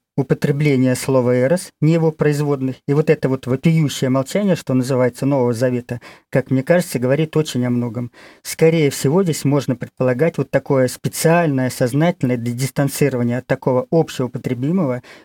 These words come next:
и широко используемого в древнегреческой философии термина. Ну и, конечно же, вот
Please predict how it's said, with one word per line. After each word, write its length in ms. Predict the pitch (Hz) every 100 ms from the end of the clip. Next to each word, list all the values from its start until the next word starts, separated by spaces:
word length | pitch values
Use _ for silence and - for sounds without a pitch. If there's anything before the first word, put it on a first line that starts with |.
| -
и 40 |
широко 420 | - 139 139 139
используемого 600 | 127 - 143 123 127 123
в 60 | 117
древнегреческой 720 | 131 127 123 131 131 - -
философии 600 | 120 135 131 - 175 -
термина. 540 | 139 135 120 120 123 127 _ - -
Ну 160 | 156
и, 60 | 214
конечно 480 | 190 143 180 - 139
же, 140 | 131
вот 240 | 139 147